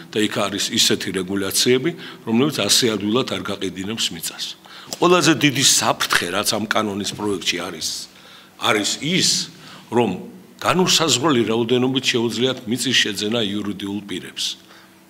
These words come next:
მთელი მსოფლიო, მთელი დასავლური სამყარო უარყოფითადაა განწყობილი იურიდიული პირებისთვის მიწის საკუთრებაში გადაცემაზე. იმიტომ რომ აქ უზარმაზარი საფრთხეებია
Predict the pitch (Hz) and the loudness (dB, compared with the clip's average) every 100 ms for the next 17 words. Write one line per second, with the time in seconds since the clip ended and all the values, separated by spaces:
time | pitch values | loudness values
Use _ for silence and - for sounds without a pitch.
0 | - - - 165 180 190 180 - 139 - | -20 -16 -2 2 4 4 2 4 2 2
1 | 113 85 73 - - - - - 147 180 | -2 -2 -6 -16 -20 -20 -14 0 2 2
2 | 127 104 117 - 143 131 131 131 110 110 | 0 0 2 4 4 2 2 0 -2 -2
3 | - 92 - - - - - 107 139 165 | -4 -4 -10 -18 -20 -18 -2 4 4 4
4 | 165 160 165 - 143 120 87 85 95 107 | 0 -4 -6 -4 -6 -6 -10 -10 -8 -8
5 | - 113 90 85 73 - - - - - | -6 -6 -4 -6 -8 -16 -20 -20 -20 -12
6 | 110 123 123 120 117 92 92 120 110 123 | -4 -2 -2 -2 -2 -2 -4 -4 -2 -2
7 | 127 - 156 - - 95 101 127 123 143 | -4 -4 -2 -4 -6 -6 -4 -4 -2 -2
8 | - - - - - 131 127 120 120 110 | -2 -4 -10 -16 -8 -6 -6 -6 -4 -2
9 | 104 - 113 92 95 - 92 76 - - | -2 -4 -4 -6 -6 -6 -8 -10 -10 -10
10 | - - - - - - - 127 139 143 | -12 -20 -20 -20 -20 -20 -10 -4 2 4
11 | 110 104 131 135 - 143 147 165 151 151 | 2 0 -2 -2 -4 -2 2 2 4 2
12 | 139 143 135 123 135 123 - - 120 117 | 2 2 2 0 -2 -4 -6 -4 -2 -2
13 | 98 82 | -2 -4